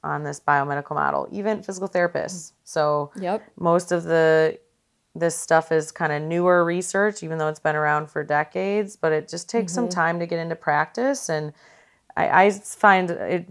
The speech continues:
Speaker 1: very positive where there's more and more clinicians and practitioners and, and in our healthcare system where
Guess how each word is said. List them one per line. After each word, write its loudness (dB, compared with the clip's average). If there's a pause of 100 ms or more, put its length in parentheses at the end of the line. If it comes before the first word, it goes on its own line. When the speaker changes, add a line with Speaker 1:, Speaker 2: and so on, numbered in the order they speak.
(120)
Speaker 1:
very 6
positive 6
where 4
there's 0
more 2
and -2
more 0 (340)
clinicians -2
and -2
practitioners -4
and, -8
and -10
in -8
our -2
healthcare -2
system -6
where -6